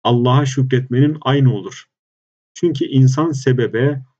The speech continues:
Allah'ın emriyle şükretmiş ve nimet vereni burada Rabbinin vekili saymıştır. Vekile itaat ise onu halife atayana itaat demektir. Peygambere itaat eden kişi hiç kuşkusuz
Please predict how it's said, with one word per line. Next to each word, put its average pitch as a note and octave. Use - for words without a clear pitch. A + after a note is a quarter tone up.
Allah'ın B2+
emriyle B2+
şükretmiş B2
ve G2+
nimet B2+
vereni A2+
burada B2+
Rabbinin B2+
vekili C3
saymıştır. G#2+
Vekile C#3+
itaat C#3+
ise C#3
onu C3+
halife B2+
atayana C3
itaat B2+
demektir. F#2+
Peygambere C3+
itaat C#3
eden C3+
kişi C#3
hiç C#3
kuşkusuz C3